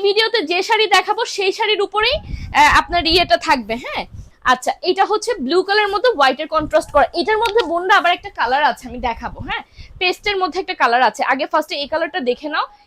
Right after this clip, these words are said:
এই কালারটা ভালো লাগলে একটা স্ক্রিনশট দান করো। এটা হচ্ছে স্কাই ব্লু এর মধ্যে হোয়াইট এর কন্ট্রাস্ট করা আপুরা, ঠিক আছে? এইটা থাকছে তোমাকে,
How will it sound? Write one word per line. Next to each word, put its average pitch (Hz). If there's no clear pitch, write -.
এই 320
কালারটা 349
ভালো 320
লাগলে 339
একটা 311
স্ক্রিনশট 320
দান 226
করো। 214
এটা 302
হচ্ছে 392
স্কাই 262
ব্লু 359
এর 392
মধ্যে 392
হোয়াইট 254
এর 330
কন্ট্রাস্ট 254
করা 208
আপুরা, 208
ঠিক 403
আছে? -
এইটা 370
থাকছে 381
তোমাকে, 330